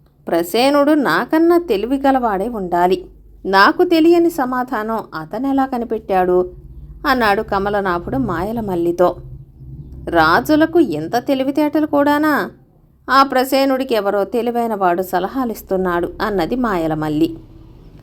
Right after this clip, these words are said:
"అలాంటివాడు ఉండే పక్షంలో మనం ప్రసేనుణ్ణి ఎలా ఓడించగలం?" అన్నాడు కమలనాభుడు.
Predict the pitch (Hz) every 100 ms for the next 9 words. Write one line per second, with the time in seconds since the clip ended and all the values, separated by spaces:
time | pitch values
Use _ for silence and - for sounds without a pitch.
0 | - 165 160 190 269 302 294 311 330 311
1 | 294 277 254 - 254 254 254 190 254 -
2 | - - 196 196 196 202 202 214 240 233
3 | 226 214 175 175 190 196 196 185 185 190
4 | 185 175 180 - - - - 208 175 165
5 | 240 226 185 165 165 139 143 151 151